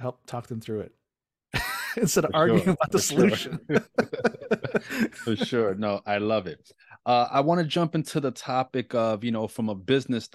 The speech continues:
Speaker 2: uh, standpoint, right? Because again, as an entrepreneur, as a business person, even as a, as an employee, our goal in our jobs and careers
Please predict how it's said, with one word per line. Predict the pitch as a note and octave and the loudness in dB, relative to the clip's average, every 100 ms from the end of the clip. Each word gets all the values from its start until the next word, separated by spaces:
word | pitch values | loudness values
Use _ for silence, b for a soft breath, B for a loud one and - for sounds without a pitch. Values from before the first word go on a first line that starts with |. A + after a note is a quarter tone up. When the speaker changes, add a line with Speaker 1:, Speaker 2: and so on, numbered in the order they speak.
| - | -12
Speaker 2:
uh, | |
standpoint, | G2+ - G2 F#2 G2 G2 | -10 -6 -4 -4 -4 -2
right? | G2 | -2
Because | F#2 G#2 F#2 | -2 -4 -4
again, | G2 A2+ F#2+ E2+ | -4 -4 -4 -6
as | F2+ F2+ | -6 -6
an | |
entrepreneur, | F2+ F2 - - F2 G2+ A2 B2+ B2+ | -8 -10 -12 -14 -8 -2 2 2 2
as | G2+ | 0
a | F2 | -2
business | F#2 B2 B2 | -2 0 -2
person, | A2+ - B2 - A#2 | -2 0 0 0 -2
even | C3 D3+ | 0 0
as | C#3+ C#3 | 0 0
a, | C3+ | -4
as | C#3 B2 | -4 -4
an | C3+ | -4
employee, | B2+ - C#3+ F2+ | -4 0 0 0
our | - G2 | -2 -6
goal | F#2+ A2 A2+ A#2 A#2+ G#2 | -4 0 2 2 -2 -8
in | G2+ | -6
our | G2 G2 | -4 -6
jobs | F2+ A2 G#2+ G#2+ | -6 -4 -2 -2
and | A2 | -4
careers | - A2 C3+ A#2+ A2+ | -4 0 2 2 0